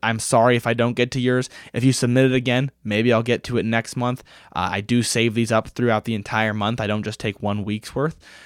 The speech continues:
Uh, so I pick and choose different ones, save them up, and put 'em on the show.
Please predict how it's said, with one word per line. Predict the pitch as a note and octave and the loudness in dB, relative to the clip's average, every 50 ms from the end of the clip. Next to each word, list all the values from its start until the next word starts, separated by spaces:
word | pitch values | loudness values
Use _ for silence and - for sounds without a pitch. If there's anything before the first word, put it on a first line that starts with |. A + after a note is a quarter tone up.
| - - | -16 -8
Uh, | - G2+ F#2+ G2 | -6 -4 -4 -4
so | - - - A2+ G2 F#2+ F#2 - _ - | -4 -2 0 0 0 0 0 -4 _ -4
I | G2+ G2+ | -4 -4
pick | - _ - B2+ - - | -4 _ -4 -4 -2 -2
and | B2+ A#2+ | -4 -4
choose | - - C#3 C3 C#3 C3 | -4 0 0 2 2 2
different | - C#3 C3 - D3 - - | 2 0 0 0 -2 -2 0
ones, | C3+ C#3+ D#3 E3+ E3 - - - | 0 0 0 0 -4 -6 -8 -8
save | - - A#2 A2 A2+ A2 | -4 -2 0 0 0 -2
them | G#2+ A#2+ A#2 | -2 -4 -2
up, | A#2 B2 C3 - - | -2 -2 -2 -4 -6
and | - G2+ G2 | -8 -8 -8
put | - - A2 | -6 -6 -6
'em | G#2+ | -4
on | G#2+ G#2+ | -4 -4
the | G#2+ G#2+ | -4 -6
show. | - - F#2 F2 | -6 -6 -8 -8